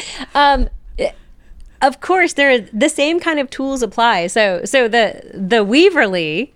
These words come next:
Speaker 2: company that I started, um, we do a lot of that. So I just presented at a, a conference a couple weeks ago, and someone said in the conference, um, This is amazing, 'cause through, like, storytelling and play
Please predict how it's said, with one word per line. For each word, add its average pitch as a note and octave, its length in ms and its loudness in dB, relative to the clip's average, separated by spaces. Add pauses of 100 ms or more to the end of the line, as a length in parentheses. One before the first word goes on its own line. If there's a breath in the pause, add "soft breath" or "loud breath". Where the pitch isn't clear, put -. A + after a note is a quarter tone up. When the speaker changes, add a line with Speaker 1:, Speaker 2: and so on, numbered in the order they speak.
(140)
Speaker 2:
company G3+ 440 -4
that F3+ 140 -6
I E3+ 80 -2
started, E3 460 -4 (380 loud breath)
um, A3+ 360 0 (280)
we C#4 200 4
do B3+ 180 0
a - 20 0
lot G3 220 2
of G3+ 100 -4
that. D3+ 200 -2
So G#3+ 80 4
I G3+ 40 4
just B3 220 -2
presented F#3 680 0
at E3 140 0
a, D#3 320 -2
a E3+ 40 -2
conference F3 440 -4
a E3 40 -14
couple E3+ 200 -4
weeks A3 240 -4
ago, E3+ 280 -2
and F3 240 -2
someone A3 480 0
said F#3 520 2
in F#3+ 220 0
the D#3 220 0
conference, F3+ 600 -2 (480 loud breath)
um, D#3+ 440 -2 (640 soft breath)
This D#4+ 180 2
is G#4+ 140 4
amazing, G3 640 2
'cause G3 240 0 (140)
through, C4+ 320 2
like, A3+ 260 2 (200 loud breath)
storytelling A#3+ 1000 0
and E3+ 180 0
play A3 800 4